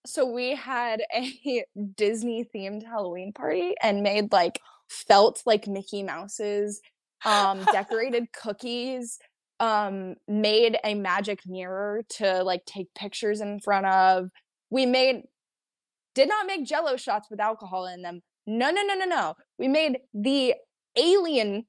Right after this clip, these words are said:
Speaker 1: Jell-O shots from Toy
Speaker 2: No.
Speaker 1: Story.
Speaker 2: <laughs>
Speaker 1: Yeah, no alcohol to be found. And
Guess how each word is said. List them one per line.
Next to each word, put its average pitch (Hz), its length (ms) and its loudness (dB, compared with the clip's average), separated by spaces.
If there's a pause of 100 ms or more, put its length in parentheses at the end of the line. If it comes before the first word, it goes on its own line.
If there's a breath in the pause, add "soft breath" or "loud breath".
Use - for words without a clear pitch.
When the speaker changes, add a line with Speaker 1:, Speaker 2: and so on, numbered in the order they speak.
(120)
Speaker 1:
Jell-O 226 340 2
shots 202 360 -2
from 185 260 -10
Toy 381 260 4
Speaker 2:
No. 392 200 10
Speaker 1:
Story. 480 300 8
Speaker 2:
<laughs> - 800 6 (520)
Speaker 1:
Yeah, 302 240 8 (320)
no 285 260 6 (160)
alcohol 269 540 0
to 214 80 -20
be 196 120 -10
found. 190 380 -14 (800 loud breath)
And 320 400 6